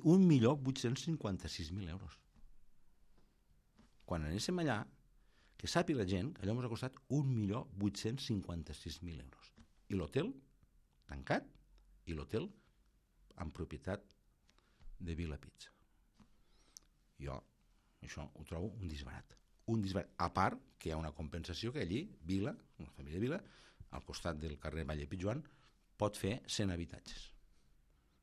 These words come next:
Aquella pastilla que hi ha allí pot fer cent habitatges. Més dos-cents trenta en una compensació que hi ha al sector K i sector O. I per últim,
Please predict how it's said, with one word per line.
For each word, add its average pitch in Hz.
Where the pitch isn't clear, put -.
Aquella 82
pastilla 69
que 85
hi 107
ha 117
allí 180
pot -
fer 92
cent 87
habitatges. -
Més 82
dos-cents 87
trenta 90
en 80
una 82
compensació 80
que 80
hi 78
ha 85
al -
sector 80
K 95
i -
sector -
O. -
I 104
per 104
últim, 123